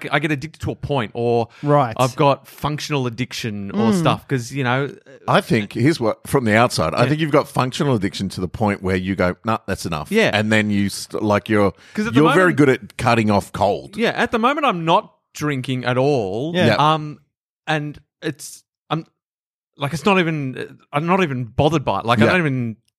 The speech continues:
Speaker 1: whereas when I'm drinking alcohol, I'm thinking, and I think about, "Oh, maybe I should not drink so much."
Speaker 3: Yeah.
Speaker 2: Mm.
Speaker 1: I go, "Oh, I won't drink tomorrow." But then by the end of the day, I'm like, "Ah, fuck it, I'll have a drink." And I'm like,
Speaker 3: Yeah.
Speaker 1: "Oh, that's like, that's like alcoholism."
Speaker 3: Yeah.
Speaker 1: Like, you, you were planning not to
Speaker 2: Right.
Speaker 1: drink, and then you just talk yourself into having a drink.
Speaker 2: Yeah.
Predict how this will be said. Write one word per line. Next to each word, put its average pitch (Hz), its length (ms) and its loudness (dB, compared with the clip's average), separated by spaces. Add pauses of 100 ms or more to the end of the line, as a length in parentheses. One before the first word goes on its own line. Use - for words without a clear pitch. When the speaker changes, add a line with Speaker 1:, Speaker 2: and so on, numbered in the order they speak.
(140)
Speaker 1:
whereas 160 420 2
when 185 140 0
I'm 202 160 0
drinking 185 400 -2
alcohol, 135 320 2
I'm 127 80 -4
thinking, 151 240 -2
and 127 140 -2
I 127 40 2
think 170 260 -4
about, 131 240 2
"Oh, 123 120 2
maybe 120 220 2
I 113 60 2
should 95 440 -10
not 101 160 -2
drink 120 200 -2
so 120 120 0
much." 95 360 -6
Speaker 3:
Yeah. 95 160 4
Speaker 2:
Mm. 165 260 -2 (160)
Speaker 1:
I 131 100 2
go, 120 200 2
"Oh, 117 280 2
I 131 100 0
won't 156 280 0
drink 131 180 -4
tomorrow." 113 340 0
But 98 100 -10
then 113 120 0
by 117 120 2
the 113 60 2
end 110 100 0
of 101 40 -2
the 104 60 -2
day, 104 60 2
I'm 98 100 -2
like, 92 180 -2
"Ah, 104 80 -2
fuck - 200 -8
it, 117 40 -4
I'll 117 80 2
have 98 100 -2
a 92 40 -12
drink." 90 300 -4
And 107 80 -2
I'm 107 60 -4
like, 104 220 2
Speaker 3:
Yeah. 107 220 -2
Speaker 1:
"Oh, 95 40 -8
that's - 340 -16
like, 95 160 -18 (240)
that's 123 200 -12
like - 140 -16
alcoholism." - 540 -10
Speaker 3:
Yeah. 104 100 6
Speaker 1:
Like, - 100 0
you, 127 80 -2
you 113 220 -8
were 107 100 -10 (300)
planning 143 200 4
not 147 200 6
to 127 60 0
Speaker 2:
Right. 127 40 -4
Speaker 1:
drink, 127 220 0
and 131 80 -2
then 127 80 0
you 117 100 -4
just 110 160 -10
talk 120 160 -6
yourself 113 220 -6
into 107 140 -6
having 101 160 -10
a 98 40 -12
drink. 196 320 -2
Speaker 2:
Yeah. 160 380 2